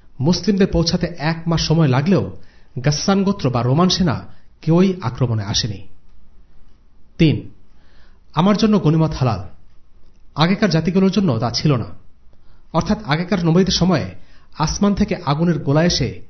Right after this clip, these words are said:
সব গনিমত পুড়িয়ে দিত। এভাবে আল্লাহ তাদের আমল কবুল হওয়ার সংকেত দিতেন। চার, সমগ্র জমিন আমার জন্য মসজিদ করে দেয়া হয়েছে। আমার উম্মতের যে কেউ যেখানেই থাকবে,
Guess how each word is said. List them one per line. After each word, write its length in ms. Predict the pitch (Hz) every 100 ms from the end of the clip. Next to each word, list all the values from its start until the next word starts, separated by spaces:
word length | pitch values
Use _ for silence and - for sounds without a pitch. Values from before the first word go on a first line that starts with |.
| -
সব 440 | - - 196 170
গনিমত 440 | 147 151 175 117 - -
পুড়িয়ে 200 | 147 147
দিত। 200 | 127 98 - - - - - - - -
এভাবে 300 | 165 202 208
আল্লাহ 340 | 165 185 127
তাদের 220 | 131 143 147
আমল 340 | 131 165 127 107 -
কবুল 200 | 139 143
হওয়ার 180 | 127 131
সংকেত 380 | - 127 123 120
দিতেন। 260 | 113 101 98 - - - - - - - - - - - - -
চার, 200 | 160 135 - - - - - - - - - -
সমগ্র 500 | - 165 214 202 220
জমিন 320 | 160 180 196 185
আমার 220 | 135 147
জন্য 200 | 151 147
মসজিদ 380 | 127 127 - 135
করে 160 | 127 113
দেয়া 160 | 110
হয়েছে। 460 | 104 107 - 110 - - - - - - -
আমার 220 | - 139
উম্মতের 460 | 143 143 151 147 117
যে 200 | 165 185
কেউ 280 | 185 127 - - - -
যেখানেই 380 | 131 165 220 214
থাকবে, 400 | 165 131 101